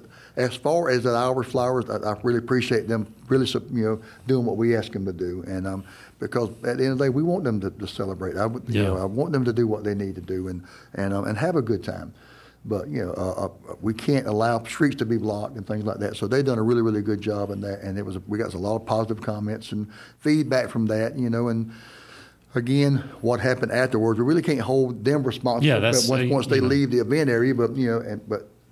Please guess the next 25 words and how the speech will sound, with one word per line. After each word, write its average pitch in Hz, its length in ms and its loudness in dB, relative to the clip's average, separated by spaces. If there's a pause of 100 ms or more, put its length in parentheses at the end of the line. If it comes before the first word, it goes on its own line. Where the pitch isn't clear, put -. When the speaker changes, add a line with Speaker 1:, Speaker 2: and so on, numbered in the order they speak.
(180)
Speaker 1:
people 117 280 2
wanna 120 180 2
go 120 160 4
to 117 160 2
another 131 260 4
area 113 320 4
and, 110 180 -2 (260)
and 110 140 0
continue 123 420 4
partying 120 560 2 (240)
in 104 100 -2
the 117 40 4
middle 120 220 4
of 104 60 0
the - 60 -6
streets, 143 260 2
and 104 220 -4
that's 110 240 -2
where 107 100 0
we 107 100 0
come 101 160 -4
into 98 180 -2
issues. 95 340 -2
But 90 240 -6
for 101 180 -4